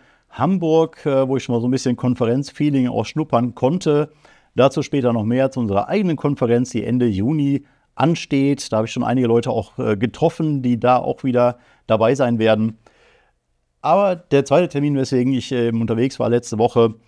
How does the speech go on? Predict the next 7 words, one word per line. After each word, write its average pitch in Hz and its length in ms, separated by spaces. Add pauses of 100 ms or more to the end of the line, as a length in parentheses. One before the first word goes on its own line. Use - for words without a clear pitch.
(160)
war 139 460
in 123 320
Zürich 175 440
auf 139 140
der 104 140
K-, - 220 (100)
Cannatrade, 135 680